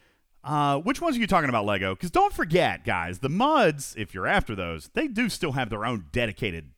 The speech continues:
you know, chest. Okay, so, you know, you could do that. Now, <laughs> hang on, Wham. Wham says, "Add more tiers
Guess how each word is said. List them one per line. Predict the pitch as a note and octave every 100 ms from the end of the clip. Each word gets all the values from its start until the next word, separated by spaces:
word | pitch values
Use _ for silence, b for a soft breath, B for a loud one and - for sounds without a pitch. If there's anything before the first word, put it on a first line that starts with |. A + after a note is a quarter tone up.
| _ _ _ _ -
you | G2+
know, | C#2 -
chest. | B2+ G#2 - - _ _ - - _ _ -
Okay, | D#2+ E2+ F2+ F2
so, | - G#2+ F#2+ E2+ E2 - _ _ _ -
you | E2
know, |
you | E2 G#2+
could | F2
do | F#2
that. | F2+ F2 C#2 b b
Now, | B2 A#2 B2+ G2 - -
<laughs> | -
hang | - D#3 D#3
on, | C#3+ A#2
Wham. | G#2 G#2 G#2 G#2+
Wham | C3+ D#3+ C#3+
says, | C3+ B2 A#2+
"Add | C#3+ D3+ C#3+
more | C#3+ B2+
tiers | - F#3+ E3 E2+ -